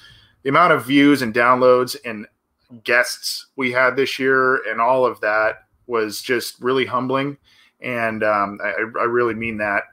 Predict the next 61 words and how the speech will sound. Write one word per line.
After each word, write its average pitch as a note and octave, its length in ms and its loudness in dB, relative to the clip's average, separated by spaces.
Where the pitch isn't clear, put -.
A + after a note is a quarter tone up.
And, G2+ 480 -8
you A#2 40 -8
know, G#2+ 120 -6
when, G#2+ 240 -12
when A2 120 -10
I G#2+ 100 -6
hear A#2 200 0
someone A2+ 320 -6
send A2+ 240 -6
you G#2+ 60 -6
a G2+ 40 -6
message G#2+ 320 -6
like G#2 200 -2
that, G#2+ 200 0
John, G2+ 420 -4
and F#2 180 -16
see - 160 -6
some B2+ 160 -4
of A#2 60 -6
the A2 60 -6
messages A2+ 640 -4
in G#2+ 100 -6
our G#2 120 0
live G2+ 280 0
chats G2+ 340 -4
and G#2+ 80 -16
stuff, G2+ 380 -2
it, G2+ 180 -8
it G2+ 220 -6
really B2 260 0
does A2 240 -2
mean A2 160 -10
a G2+ 60 -8
lot. G2+ 240 0
We G2+ 80 -6
do A#2 280 -2
try D3+ 320 4
and D3+ 100 2
read D3 180 4
as B2 120 0
much B2+ 200 2
as A#2 80 -10
we A#2+ 100 0
can. A#2 220 -4
We G2+ 80 -4
do A#2+ 160 -6
try B2 300 2
and B2 100 -6
see B2+ 220 -2
as A#2 100 -2
many A#2 200 -6
comments A2 420 0
as G#2+ 100 -16
we G#2+ 80 -12
can G#2+ 280 -4
and G#2 100 -4
everything. G#2 560 -6
And, G2 240 -6
uh, F#2+ 300 2
you G#2+ 100 -12
know, F#2+ 220 -6